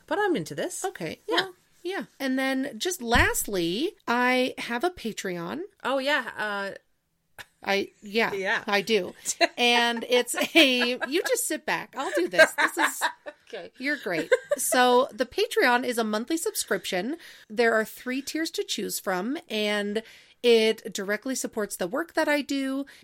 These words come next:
Speaker 2: As a thank you for supporting the work that I do, you get at least two monthly bonus, bonus episodes that you'll never hear on the main feed. You get, um, entries into draws. We're giving away a copy of Jessica Jansen's book, who's actually the guest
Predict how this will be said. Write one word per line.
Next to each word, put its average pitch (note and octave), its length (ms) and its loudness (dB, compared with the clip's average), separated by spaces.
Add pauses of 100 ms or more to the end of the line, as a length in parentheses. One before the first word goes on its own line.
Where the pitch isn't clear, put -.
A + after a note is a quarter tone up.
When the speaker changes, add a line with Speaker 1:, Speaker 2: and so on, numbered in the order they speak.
(120)
Speaker 2:
As A3 200 -2
a G#3 60 -4
thank B3 340 -4
you A#3+ 60 -4
for A3+ 140 -6
supporting G#3+ 460 -6
the G3+ 100 -4
work G3+ 220 -4
that G3 240 -2
I G3+ 100 -2
do, G3+ 400 -2 (300)
you G#3 220 -4
get G3 320 2 (120)
at G3+ 200 -4
least C#4 340 -4
two C4 180 -4
monthly A#3 380 -4
bonus, F#3 400 -4 (240)
bonus A3 400 -4
episodes F#3 480 -6
that A3 80 -2
you'll G3 140 -4
never F#3 260 -6
hear B3 180 -6
on C#4 100 -6
the C#4+ 60 -4
main E3+ 220 -4
feed. F#3+ 320 -8 (480)
You A3 180 -4
get, G#3 520 2 (260)
um, F#3 440 -2
entries G#3+ 380 -6
into D4 200 -4
draws. A#3 600 0
We're G#3 80 -4
giving A3 260 -4
away A3+ 200 0
a A#3 40 -2
copy A3 460 -6
of G3 480 -4 (340)
Jessica G#3+ 340 -2
Jansen's G#3 600 -4
book, F4 280 0
who's G#3+ 180 -4
actually F#3+ 320 0
the F#3 80 -4
guest F3 480 -2